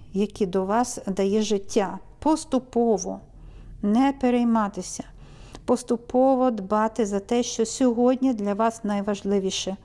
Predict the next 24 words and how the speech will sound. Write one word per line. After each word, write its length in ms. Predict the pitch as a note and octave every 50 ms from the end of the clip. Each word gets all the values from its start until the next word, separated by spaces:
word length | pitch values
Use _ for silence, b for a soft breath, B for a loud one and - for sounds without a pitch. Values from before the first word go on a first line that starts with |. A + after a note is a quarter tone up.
| B B B B B B B
Дбайте 560 | - F#3 G3+ G3+ G#3+ G#3+ A#3 C4 C4 - C#4+
тільки 340 | C4 - - A3+ A3 - B3
про 160 | B3 - A3+
сьогодні. 640 | A3 - - A3 G3+ G#3 G#3 G#3 G3+ F#3 F3+ F3 - - B B B B B B B B B
Бо 120 | G3+ G#3+
тут 280 | G#3+ - B3+ C4 B3+ -
хрестовий 560 | - A#3 A3+ A#3 - - B3 A#3+ A3+ A#3 A3+
туз – 320 | A3+ - D4+ C#4+ - -
це 100 | - A#3
така, 460 | A3 - A3+ - - A3+ G#3+ G3+ G3 G3 - -
ну, 280 | A3+ B3 A#3+ G3 F#3
як 260 | G3 G3 F#3 - - - -
сказати, 460 | - - - G#3 G3+ F#3 - - G3+ B B B B B B B B B B B B B
а, 180 | - G3+ G3 G3
надія 500 | G3+ G#3+ A3+ G#3+ - B3 A#3+ A3+ A3+ F#3+
на, 280 | F#3+ F#3+ G3 F#3+ F#3+
на 340 | G3 G3+ G#3 F#3+ F#3+ G3+ G#3
майбутнє, 640 | G3 G#3 G#3 G3+ G3 G#3 A3+ A3+ G#3 - G3 F3+ F3 -
так? 260 | - A3+ A#3+ - -
А 40 | F#3
вам 220 | G3+ A3+ B3 B3+
треба 280 | B3+ A#3+ A#3+ A#3 A#3 A3+
поступово 680 | - A#3+ A3+ - - A3+ - - C4+ D4+ D#4 C#4 B3+
робу-, 340 | B3 A3 G3+ A3 A#3 A#3